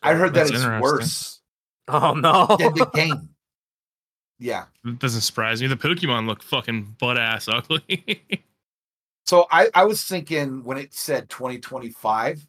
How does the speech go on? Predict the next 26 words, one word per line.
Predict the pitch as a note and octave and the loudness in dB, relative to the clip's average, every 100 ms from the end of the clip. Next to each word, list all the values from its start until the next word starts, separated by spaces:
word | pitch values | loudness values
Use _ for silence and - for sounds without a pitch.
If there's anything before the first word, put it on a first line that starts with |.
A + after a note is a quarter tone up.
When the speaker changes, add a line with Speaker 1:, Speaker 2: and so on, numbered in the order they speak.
| _ _ _ _ _ | _ _ _ _ _
Speaker 1:
very | A2 G#2 F#3 A3+ | -8 2 4 4
smart | F#3 - D#3+ D#3 D3 | 2 0 4 2 2
move, | C#3+ D3 C3 | -2 -2 -4
because | - D3 D3+ C3 A2 | -8 -6 -2 -2 -4
now | B2 C3+ D#3 F#3 A3 A3 _ _ _ | -6 -2 0 2 0 -4 _ _ _
the | B2+ D#3+ | -6 -6
demand | D3+ D3 C#3+ C#3+ D3 E3+ F3 | -4 -6 -2 0 2 0 -2
for | - D#3 C3 | -4 -2 -2
a | |
new | A#2+ C3+ C#3+ | -2 -6 -6
Pokemon | - C3 - D3+ D3+ D#3 | -6 -8 -6 0 0 0
game | D#3 D#3 D#3+ | -2 -2 -6
is | C#3+ A#2+ | -8 -8
gonna | C3+ C3 A#2 - _ - - | -6 -6 -6 -10 _ -20 -10
skyrocket. | - C#3 A#2+ A#2+ G#2 F2+ - F2 _ _ | -6 0 0 0 -2 -4 -8 -18 _ _
So | - - D#3+ | -6 -2 0
when | B2 | 0
that | B2+ D3 D3+ | -2 -2 -2
comes | F3 D#3 C#3 | -4 -2 2
out, | C3 F3 A3+ _ _ _ _ _ | 4 4 2 _ _ _ _ _
bro, | - B2+ - | 0 0 0
everyone's | C3+ B2 A#2 G2+ | -4 -4 -8 -12
gonna | - E2+ | -14 -16
pick | - F2+ | -18 -20
it | F2 | -20
up. | - - | -20 -20